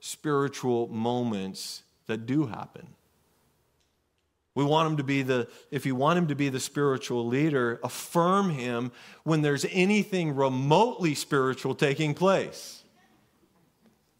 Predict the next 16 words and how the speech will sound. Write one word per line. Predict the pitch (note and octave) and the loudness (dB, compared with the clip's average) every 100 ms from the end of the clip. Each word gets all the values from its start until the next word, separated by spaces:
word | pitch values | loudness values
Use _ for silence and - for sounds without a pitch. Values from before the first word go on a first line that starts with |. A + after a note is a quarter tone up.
| _ | _
Right? | C#3+ E3+ | 0 2
You | E3+ D3+ | 2 -2
say, | D#3+ | -2
"I | D3 | -2
want | D#3+ F#3+ | 0 0
my | F3 D3 | 0 0
husband | D3 D3 C#3 C3 A#2 | -2 -2 -2 -4 -4
to, | A2 G#2+ _ - | -8 -12 _ -12
to | A2 | -8
just | C#3 B2 - | -8 -8 -4
be | B2 | -4
a | |
prayer, | - - A2+ A#2 A#2 G2+ | -4 -6 -2 0 0 -4
to | F#2 | -6
pray | - B2 B2 A#2+ | -6 0 0 0
more, | A2+ A2 A2+ F#2 D#2+ | -2 -2 -2 -4 -8